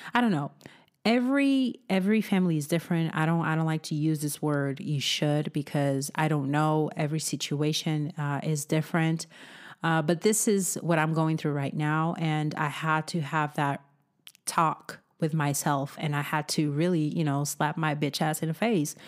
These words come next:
and be like, "Oh, so you wanna do all these things? Is your family good?" <laughs> Like, you know, and don't get me wrong, there's a balance. I try to balance this shit out. Like, I do a lot of nice things for them.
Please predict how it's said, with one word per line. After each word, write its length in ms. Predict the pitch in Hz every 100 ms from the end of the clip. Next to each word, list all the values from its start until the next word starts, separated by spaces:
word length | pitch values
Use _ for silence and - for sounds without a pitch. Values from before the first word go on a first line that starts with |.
| - - -
and 100 | 156
be 100 | 156
like, 440 | 156 143 139 - - _
"Oh, 400 | 160 165 139 135 -
so 180 | - 151
you 180 | 151
wanna 160 | 160 160
do 160 | 156 151
all 200 | 156 170
these 200 | 190 -
things? 480 | 208 208 214 214 - - - _ _ _ _ _ _ _ _ -
Is 360 | - 123 143 151
your 80 |
family 400 | 151 165 160 160
good?" 420 | 147 175 185 - - - _ _ -
<laughs> 80 | - - - - - - _ _ _ _ _ _ _ - - - _
Like, 160 | 156 135
you 200 | - 165
know, 280 | 156 160 208 - -
and 240 | 202 202 196 -
don't 180 | 214 311
get 100 | 392
me 120 | 359
wrong, 420 | 233 208 156 139 -
there's 280 | 180 240 294
a 40 |
balance. 500 | 247 208 202 170 - -
I 200 | 180 214
try 240 | - 302
to 140 | 294 180
balance 440 | 175 175 170 160
this 180 | 151 156
shit 180 | - 160
out. 260 | 165 139
Like, 200 | 160 160
I 80 | 196
do 240 | 180 202
a 20 | 190
lot 220 | 180 165
of 40 |
nice 220 | 160 156
things 260 | - 151 165
for 140 | -
them. 320 | 202 214 226